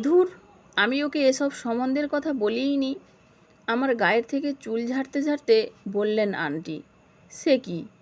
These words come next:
তবে যে বললে?" "আসলে বিয়েটা আমি এখন দেব না, কারণ আমার মেয়ে এখনও কোনো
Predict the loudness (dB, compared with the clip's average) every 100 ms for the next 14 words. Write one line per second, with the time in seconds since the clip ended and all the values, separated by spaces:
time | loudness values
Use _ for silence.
0 | _ -4 0 0 0 2 2 2 -2 -4
1 | -10 _ _ _ _ _ -8 -6 -2 0
2 | 0 0 0 2 4 2 2 0 -2 -2
3 | -4 -2 -4 0 2 2 -2 -4 -8 -16
4 | -20 -20 -6 0 4 4 2 -2 _ _
5 | -2 0 0 0 -2 2 0 0 -2 0
6 | 2 0